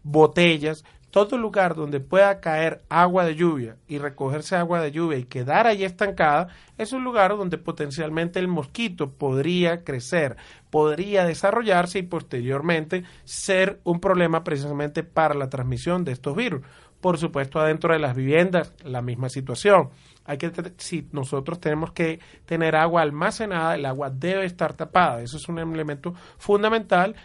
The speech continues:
Y, por supuesto, tratar en la medida de lo posible de ese aislamiento, de, es decir, con mallas, con toldillos, etcétera, para que los mosquitos, eh, podamos restringirle el ingreso a las viviendas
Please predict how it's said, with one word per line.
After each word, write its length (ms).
Y, 80
por 180
supuesto, 460
tratar 400
en 60
la 100
medida 260
de 60
lo 160
posible 460
de 440
ese 280
aislamiento, 1000
de, 220
es 80
decir, 380
con 180
mallas, 640
con 220
toldillos, 580
etcétera, 480
para 220
que 180
los 160
mosquitos, 640
eh, 160
podamos 480
restringirle 1000
el 180
ingreso 480
a 40
las 140
viviendas 500